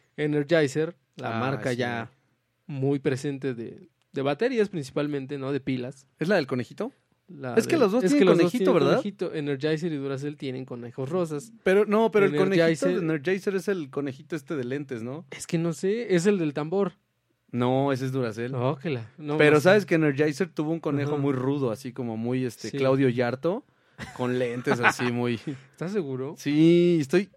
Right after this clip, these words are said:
Speaker 1: Yo
Speaker 2: casi seguro.
Speaker 1: estoy seguro que el de Duracell
Speaker 2: Déjame, lo busco mientras tú das
Speaker 1: Ajá.
Speaker 2: la nota, por
Speaker 1: Bueno,
Speaker 2: favor.
Speaker 1: ya hemos anunciado que Energizer había presentado un teléfono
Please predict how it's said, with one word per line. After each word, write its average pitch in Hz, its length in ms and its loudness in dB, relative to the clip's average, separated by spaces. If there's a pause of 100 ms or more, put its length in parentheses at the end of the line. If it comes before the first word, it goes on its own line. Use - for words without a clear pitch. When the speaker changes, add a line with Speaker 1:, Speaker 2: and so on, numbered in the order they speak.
Speaker 1:
Yo 208 160 4
Speaker 2:
casi 277 260 4
seguro. 143 280 4
Speaker 1:
estoy 240 180 2
seguro 247 240 6
que 214 80 0
el 156 80 2
de 139 80 -2
Duracell 143 760 -2
Speaker 2:
Déjame, 247 560 4 (360)
lo 180 160 8
busco 214 340 4
mientras 151 380 0
tú 170 160 0
das 170 300 2
Speaker 1:
Ajá. 139 180 -2
Speaker 2:
la 123 100 6
nota, 120 360 -2
por 110 180 -10
Speaker 1:
Bueno, 214 200 8
Speaker 2:
favor. 107 140 -4 (520)
Speaker 1:
ya 214 120 0
hemos 269 200 0
anunciado 196 360 2
que 180 200 2
Energizer 151 640 0 (840)
había 160 260 2
presentado 160 400 2
un 165 80 0
teléfono 151 460 -2